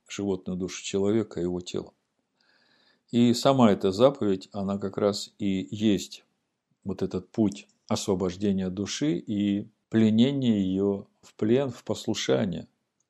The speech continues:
этим заповедям. Потом идут законы о браке. О муже, который возносит клевету на жену, о её девственности. О предании смерти девицы, распутствующей в доме отца до замужества.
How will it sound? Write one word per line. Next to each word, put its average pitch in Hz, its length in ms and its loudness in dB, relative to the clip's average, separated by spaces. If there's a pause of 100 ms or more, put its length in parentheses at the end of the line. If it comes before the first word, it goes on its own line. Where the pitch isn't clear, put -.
(140)
этим 92 300 -8
заповедям. - 540 -10 (500)
Потом 180 340 2
идут 156 220 2
законы 123 420 2
о 107 60 4
браке. 104 480 2 (800)
О 139 120 2
муже, 135 380 2
который 117 420 0
возносит 104 500 2
клевету 101 720 0
на 101 160 -2
жену, 95 560 -2 (160)
о 92 100 -6
её 92 240 2
девственности. 87 1080 -4 (920)
О 104 120 -6
предании 117 460 4
смерти 107 500 0
девицы, 98 500 0
распутствующей 95 800 -6
в 85 40 -8
доме 85 260 -6
отца 101 600 0
до 95 160 -8
замужества. 87 760 -8